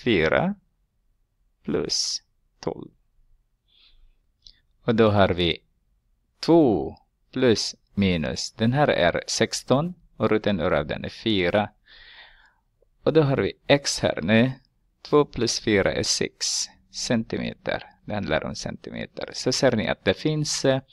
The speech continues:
ja, centimeter där. Och sen sätter man x här där. Så får man alla möjliga.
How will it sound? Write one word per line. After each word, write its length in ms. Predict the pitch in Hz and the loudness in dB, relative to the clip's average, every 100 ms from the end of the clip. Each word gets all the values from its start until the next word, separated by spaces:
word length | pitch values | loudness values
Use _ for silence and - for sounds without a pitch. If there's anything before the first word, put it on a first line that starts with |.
| - - - - - - _ _ | -20 -18 -18 -6 -6 -6 _ _
ja, 240 | - 120 - _ _ _ | 4 4 2 _ _ _
centimeter 600 | - 123 123 135 127 - | -8 -6 -4 -6 -6 -4
där. 200 | - - - | -4 -4 -4
Och 80 | - | -4
sen 160 | 277 | -2
sätter 300 | 262 214 143 | -2 2 2
man 180 | 120 - | 2 -2
x 320 | 120 - - | -6 -10 -4
här 100 | 196 | -4
där. 260 | - - - | -4 -8 -12
Så 200 | - - | -12 -10
får 180 | - 156 | -2 0
man 220 | 135 113 | 0 0
alla 320 | - 92 80 - _ _ _ _ _ - | 2 2 0 -4 _ _ _ _ _ -4
möjliga. 500 | 98 80 78 - | 0 0 -2 -4